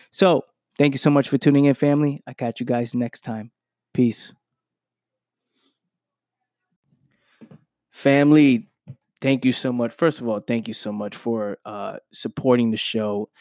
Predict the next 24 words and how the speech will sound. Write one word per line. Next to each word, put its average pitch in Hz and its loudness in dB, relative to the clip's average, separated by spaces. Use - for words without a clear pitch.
listening 123 2
to - -8
the 107 -10
show. 107 -4
And 113 -4
I'm 117 0
not 120 2
gonna 113 -4
take 107 -6
too - -8
long, 110 -2
real 120 6
quick. 110 -2
I 120 -8
just 117 -8
wanna 117 0
let 117 -4
you 117 -6
guys 113 0
know, 110 2
if 151 2
you 156 4
wanna 123 2
be 117 2